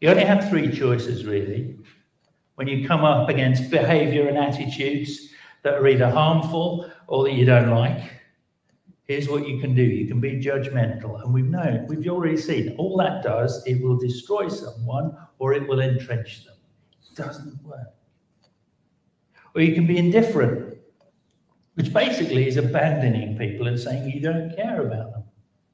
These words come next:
It's not saying you love them, it's saying you just don't care. Or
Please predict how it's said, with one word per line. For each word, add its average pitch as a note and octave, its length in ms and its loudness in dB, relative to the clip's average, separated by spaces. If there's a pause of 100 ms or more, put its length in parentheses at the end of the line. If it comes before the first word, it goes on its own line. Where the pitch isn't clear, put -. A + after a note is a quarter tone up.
It's - 120 -20
not - 160 -10
saying D3+ 260 -4
you B2+ 120 2
love E2+ 280 -4
them, - 380 -8 (440)
it's - 120 -20
saying C3 180 -2
you B2 120 0
just B2 220 -6
don't B2 320 -2
care. - 260 -14 (1500)
Or - 920 6